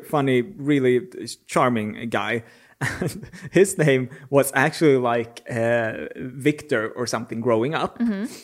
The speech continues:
Speaker 1: And then when he was, like, you know, six or seven or something,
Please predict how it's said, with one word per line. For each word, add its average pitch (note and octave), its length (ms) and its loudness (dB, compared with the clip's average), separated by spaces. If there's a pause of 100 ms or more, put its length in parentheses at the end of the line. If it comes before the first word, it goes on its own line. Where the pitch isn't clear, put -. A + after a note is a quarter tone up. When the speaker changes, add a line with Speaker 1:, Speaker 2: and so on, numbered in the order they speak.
(100)
Speaker 1:
And D3+ 100 -4
then F3+ 200 4
when F#3 100 2
he C#3 100 0
was, B2 240 -2
like, A2 240 -6 (120)
you D3 120 0
know, A2+ 280 -4 (500)
six - 800 -6
or A#2+ 100 0
seven G3 460 -2
or G3+ 100 0
something, G3 480 -2